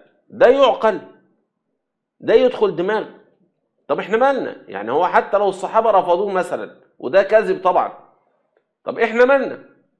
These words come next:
الجيل بتاعنا مالنا؟ الجيل اللي بعد الصحابة مالهم؟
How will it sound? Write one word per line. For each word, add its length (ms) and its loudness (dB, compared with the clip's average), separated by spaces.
الجيل 340 -4
بتاعنا 340 2
مالنا؟ 400 -4
الجيل 340 -4
اللي 120 -2
بعد 160 4
الصحابة 500 -2
مالهم؟ 540 -6